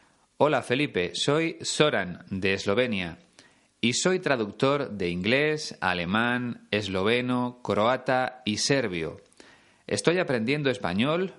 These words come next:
porque hablar el idioma con fluidez siempre ha sido mi gran deseo y ahora tengo un poco de tiempo para alcanzar mis objetivos.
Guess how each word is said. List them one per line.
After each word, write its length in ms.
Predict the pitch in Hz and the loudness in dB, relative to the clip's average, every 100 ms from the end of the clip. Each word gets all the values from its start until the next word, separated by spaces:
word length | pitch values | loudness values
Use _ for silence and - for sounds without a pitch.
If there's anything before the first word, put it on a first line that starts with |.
| _ - | _ -2
porque 360 | 101 101 104 | -2 0 0
hablar 360 | 95 98 123 135 | 0 2 0 0
el 100 | 120 | -2
idioma 480 | 107 131 123 98 - | 0 0 0 -2 -2
con 220 | 156 151 | -2 -2
fluidez 640 | 101 92 95 117 123 120 - | -2 0 2 2 0 -4 -10
siempre 520 | - 143 156 143 117 | -4 -2 -2 0 0
ha 60 | 98 | 0
sido 480 | - 131 127 131 - | 0 0 0 -2 -2
mi 240 | 107 101 98 | -2 -2 0
gran 300 | 107 113 101 | 0 0 -2
deseo 540 | 92 - 110 90 85 - - - _ _ _ | -2 0 0 -2 -8 -16 -20 -20 _ _ _
y 160 | - 117 | 0 2
ahora 340 | 156 175 151 | 2 0 -2
tengo 300 | 135 143 135 | -2 0 0
un 100 | 107 | 0
poco 240 | 139 135 | 0 0
de 140 | 113 90 | 0 0
tiempo 480 | 117 123 120 127 - | 0 0 0 0 0
para 180 | 101 | 0
alcanzar 540 | 95 95 90 - 117 113 | -2 -4 -4 2 2 2
mis 240 | 104 - | -2 -2
objetivos. 760 | 95 - 87 107 90 85 - | -4 -4 0 0 0 -4 -8